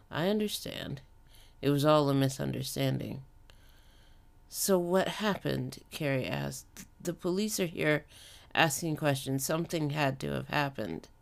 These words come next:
"It appears you were drugged. You fought off Andrew, who attacked you by stabbing him in the throat. Is it common for you to carry a knife in your purse?" "I work in the city. I need some protection."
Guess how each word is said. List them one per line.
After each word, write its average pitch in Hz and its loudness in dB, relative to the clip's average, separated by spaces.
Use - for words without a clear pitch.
"It 156 2
appears 135 0
you 143 -6
were 147 -2
drugged. 98 -6
You 160 -2
fought 160 0
off 147 2
Andrew, - -6
who 147 -2
attacked 90 -4
you 85 -8
by 139 2
stabbing 147 0
him 131 0
in 127 -4
the 120 -4
throat. 127 -4
Is 170 0
it 226 -2
common 185 0
for 208 -8
you 208 -4
to 208 -2
carry 202 -2
a 202 -4
knife 196 -4
in 107 -6
your 110 -6
purse?" 113 -10
"I 160 6
work 156 0
in 147 0
the 139 2
city. 139 -2
I 156 0
need 147 2
some 135 0
protection." 135 -2